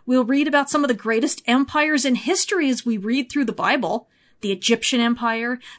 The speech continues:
the Assyrian Empire, the Babylonian Empire, the Medo-Persian Empire, the Greeks under Alexander the Great, and the Roman Empire. They were all able to conquer, which means to win the land through war,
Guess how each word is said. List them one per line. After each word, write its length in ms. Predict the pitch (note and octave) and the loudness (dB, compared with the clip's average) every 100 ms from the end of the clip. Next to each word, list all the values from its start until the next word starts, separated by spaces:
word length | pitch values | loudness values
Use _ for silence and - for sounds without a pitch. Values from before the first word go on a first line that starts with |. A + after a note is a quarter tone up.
| - | 0
the 100 | F#4 | 2
Assyrian 560 | - - A#3 A#3+ A#3+ | 2 0 0 2 2
Empire, 560 | A#3+ B3 C4 B3+ B3 C4 - - | 2 2 0 -2 -2 -6 -10 -6
the 100 | F4 | -4
Babylonian 720 | D#4 B3 B3 A#3 G3+ G#3+ G#3+ G#3 | 2 2 4 2 2 0 0 0
Empire, 640 | G#3+ A3 A3+ G#3+ G#3+ G#3+ - - | -2 -2 -4 -4 -4 -6 -14 0
the 100 | C#4+ | 4
Medo-Persian 680 | C#4 C#4+ D4 - A3 G#3 A3 | 6 4 2 -2 -4 -2 -2
Empire, 640 | A3 A3 G#3+ G#3 G#3 A3 - - - | -2 -2 -2 -2 -2 -6 -10 -20 -16
the 160 | A3 D#4+ | 0 2
Greeks 460 | A#3 C4 E4 E4 E4+ | 2 2 0 2 2
under 260 | D#4 D4+ | 2 2
Alexander 560 | C#4+ D#4 B3 C4+ C4 D4 | 2 0 0 0 -2 -2
the 80 | B3+ | -2
Great, 380 | A3+ A3+ C#4+ - | -2 -2 -4 0
and 280 | B3+ C4 C4 | 2 4 4
the 80 | B3+ | 4
Roman 440 | A#3+ C#4 A#3+ G3+ | 2 2 2 -2
Empire. 520 | G3 G#3 F#3 D#3+ F3+ _ _ _ _ | -4 -6 -10 -10 -12 _ _ _ _
They 160 | B3+ E4+ | 4 6
were 260 | E4+ D4+ - | 6 6 4
all 580 | C4+ F4+ F4+ D4+ D4 D4 | 4 8 10 10 8 6
able 280 | C4 C4+ C4 | 2 2 0
to 60 | A3+ | -2
conquer, 440 | - C#4+ D#4 B3+ | 2 2 4 0
which 320 | B3 A3+ - - - - - | 0 -2 -4 -8 -16 -20 -2
means 340 | A3+ A#3+ A#3 | 2 4 4
to 140 | - B3 | 2 -2
win 400 | F#3 G3 G3 A#3 | 0 0 2 2
the 100 | D4 | 0
land 340 | B3+ A#3+ B3+ | 0 0 0
through 240 | - F#4+ D#4 | 0 0 2
war, 380 | G3 F#3 D#4 | 0 0 -2